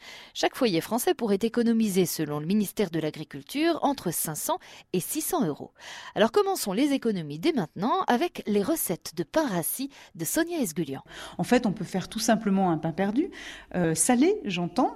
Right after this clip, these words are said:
Speaker 2: parce qu'on peut, euh, par exemple, avec un vide-pomme, euh, creuser, euh, quelques petits trous dans une tranche de pain, y glisser, euh, soit un petit morceau de lard, soit des olives, euh, ou un autre aliment, euh,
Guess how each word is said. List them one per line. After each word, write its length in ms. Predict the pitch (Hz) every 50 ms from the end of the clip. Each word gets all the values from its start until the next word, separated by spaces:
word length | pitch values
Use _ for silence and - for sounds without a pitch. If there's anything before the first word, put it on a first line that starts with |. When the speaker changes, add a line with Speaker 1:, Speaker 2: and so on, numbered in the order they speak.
| 370 262
Speaker 2:
parce 200 | 208 185 - -
qu'on 320 | - 196 180 175 170 165
peut, 340 | 156 - - 208 214 214 208
euh, 280 | 190 180 170 165 160 165 165 - - - - - -
par 140 | 190 190 196
exemple, 340 | 180 180 185 214 208 208
avec 220 | 185 175 180 175 180
un 80 | 175
vide-pomme, 540 | 170 185 196 - - - 208 208 208 196 180 175
euh, 260 | 165 165 165 160 160
creuser, 680 | 156 - - - 240 233 208 196 208 233 233 226 226 214
euh, 380 | 196 180 170 165 165 160 160 160 - - - - - - -
quelques 260 | 240 240 226 - 226
petits 200 | 226 - - 220
trous 440 | - - - - 240 233 233 240 -
dans 180 | - 175 190 180
une 220 | 165 165 180 180
tranche 460 | 175 - - 208 208 214 - - - 185
de 200 | 180 156 165 170
pain, 240 | - - 277 339 - - - - - - - -
y 140 | - 262 262
glisser, 640 | 240 254 247 247 - - - 254 262 254 247 240 226
euh, 160 | 196 185 180 175
soit 280 | - - - 262 254
un 100 | 240 226
petit 160 | 220 220 -
morceau 340 | 214 208 196 - - 214 202
de 80 | 185 190
lard, 240 | 196 202 202 202 -
soit 240 | - - 220 214
des 220 | 202 202 196 185 196
olives, 500 | 196 185 196 202 208 214 214 196 180 180
euh, 220 | 180 175 175 170
ou 180 | 175 170 175 175
un 140 | 170 170 185
autre 240 | 202 190 - -
aliment, 540 | 175 175 170 175 185 196 202 196 185 175 165 160
euh, 340 | 156 151 156 156 160 160